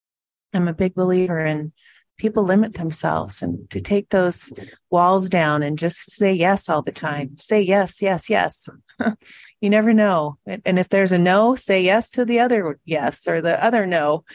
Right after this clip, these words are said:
Just keep going. That's when life becomes expansive and where you're gonna grow and you can look back and say, "Wow, I've really grown,"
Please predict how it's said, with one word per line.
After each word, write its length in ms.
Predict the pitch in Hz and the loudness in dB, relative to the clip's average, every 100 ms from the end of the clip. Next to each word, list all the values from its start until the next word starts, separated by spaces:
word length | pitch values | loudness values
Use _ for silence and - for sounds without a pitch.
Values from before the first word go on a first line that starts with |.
| - - | -20 -8
Just 180 | 262 247 | -6 -4
keep 200 | 277 220 | -4 0
going. 560 | 208 233 262 143 160 160 - - _ _ _ _ | 2 4 2 0 -6 -16 -20 -20 _ _ _ _
That's 320 | 220 233 247 - | -2 0 0 0
when 420 | 240 208 185 165 - | 2 4 2 0 -2
life 400 | 190 185 190 - | 2 2 0 0
becomes 680 | 202 - 196 180 180 - - | -2 0 0 2 0 -4 -12
expansive 920 | 180 - - 175 175 - 156 143 147 _ - | -10 -4 0 2 2 2 0 0 -4 _ -6
and 480 | 160 156 151 151 - - - - | -4 -2 -4 -6 -12 -20 -20 -12
where 120 | - 170 | -2 0
you're 160 | 170 | 2
gonna 180 | 170 160 | 2 0
grow 360 | 147 165 165 156 | 2 2 4 2
and 220 | 147 143 | 0 -4
you 80 | 151 | -6
can 220 | 160 151 | -4 0
look 180 | 175 - | 0 0
back 360 | 156 123 147 156 | 0 0 -2 -6
and 100 | 143 | -8
say, 240 | 151 143 | -4 -2
"Wow, 480 | 160 160 139 131 - | 0 2 4 2 0
I've 220 | 170 160 | -2 -2
really 280 | 151 151 147 | 0 0 0
grown," 480 | 135 139 117 147 143 | 0 -2 -2 -6 -10